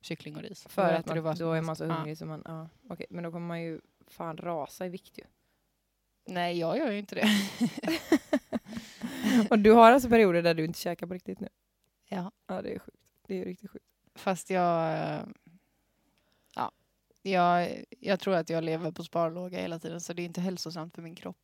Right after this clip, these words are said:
Speaker 1: Det är jag ju införstådd med.
Speaker 2: Ja, exakt.
Speaker 1: Det är därför jag inte går ner i vikt. För att så fort jag äter så sparar kroppen på allt, typ.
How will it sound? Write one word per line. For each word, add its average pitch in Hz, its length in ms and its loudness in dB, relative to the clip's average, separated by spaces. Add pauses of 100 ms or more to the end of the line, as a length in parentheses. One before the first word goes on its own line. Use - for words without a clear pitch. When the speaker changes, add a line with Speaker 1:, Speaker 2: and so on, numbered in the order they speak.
Speaker 1:
Det 175 220 -8
är 160 60 -6
jag 180 180 -8
ju 190 200 -8
införstådd 185 440 -14
med. - 120 -18 (280)
Speaker 2:
Ja, 185 260 0 (260)
exakt. - 360 -14 (400)
Speaker 1:
Det 185 100 -4
är 180 60 -2
därför 170 280 -2
jag 185 60 -6
inte 180 100 -12
går 165 100 -8
ner 147 140 -10
i 160 40 -10
vikt. - 420 -14
För - 120 -10
att 175 120 -8
så 175 160 -8
fort 180 100 -12
jag 160 160 -2
äter 180 220 -10
så 180 220 -12
sparar - 360 -10
kroppen - 360 -16
på 196 80 -14
allt, - 240 -12
typ. - 220 -14